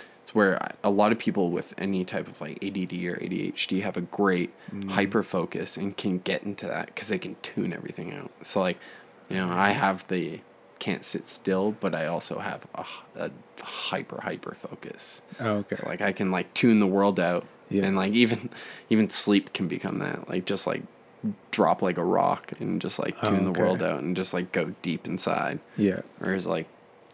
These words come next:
Speaker 1: kinda like, it's almost dreaming. Yeah, daydreaming while drawing. Automatic drawing. It's really
Speaker 2: Oh, okay.
Speaker 1: yeah, it's really fun. But it is, it's ki-, it's almost, I, I think I could probably talk while doing it. Yeah.
Speaker 2: Yeah. <laughs>
Speaker 1: I'll do it.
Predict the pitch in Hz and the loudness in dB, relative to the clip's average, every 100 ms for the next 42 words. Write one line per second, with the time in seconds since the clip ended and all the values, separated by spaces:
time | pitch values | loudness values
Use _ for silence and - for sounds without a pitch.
0 | - 120 101 95 90 87 - 98 95 87 | 2 4 6 4 2 -2 0 0 0 -2
1 | 90 87 85 85 87 - 92 90 95 101 | -2 0 -2 -6 -8 -6 -6 -2 2 2
2 | 98 95 92 92 85 85 - - - - | 2 0 0 0 -2 -2 -4 -4 -4 -8
3 | - - 104 107 92 92 - 80 - - | -4 4 6 6 4 2 0 -2 -4 -4
4 | 101 - 113 120 117 95 113 113 - 101 | -4 2 8 10 10 6 2 -2 -4 -4
5 | 117 - - 95 82 82 - - - - | -6 -8 -2 0 2 -2 -6 -14 -16 -10
6 | - 101 90 - 78 - - - - 101 | 0 0 0 -2 -6 -6 -10 -4 4 6
7 | 104 107 107 98 - - - - - - | 8 10 8 6 -2 -6 -20 -20 -20 -20
8 | - - - - - - - 120 - 107 | -20 -20 -20 -20 -20 -18 -2 0 4 4
9 | 113 117 107 - - - - 285 - - | 6 6 4 0 -14 -6 0 0 2 0
10 | 220 - 202 - - - - - - - | 0 0 0 -6 -8 -8 -6 -6 -6 -6
11 | - - - - - - - - - 110 | -4 -6 -4 -4 -6 -8 -12 -20 -14 0
12 | 117 104 135 - - - - - - 98 | 4 6 4 4 0 -2 -10 -8 -4 -2
13 | - - | -4 -6